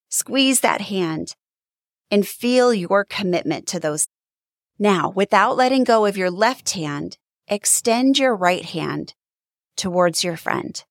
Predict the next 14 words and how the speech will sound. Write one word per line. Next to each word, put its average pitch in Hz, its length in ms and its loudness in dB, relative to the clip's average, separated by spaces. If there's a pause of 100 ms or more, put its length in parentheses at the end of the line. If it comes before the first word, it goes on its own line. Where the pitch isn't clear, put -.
(1600)
Don't 214 260 2
let 262 160 2
go 262 180 4
of 240 120 2
the 247 80 2
convictions 247 580 2
in 190 80 0
your 180 140 4
left 196 280 0
hand 160 340 -2
and 180 300 0
don't 220 380 2
let 247 220 0
go 185 360 2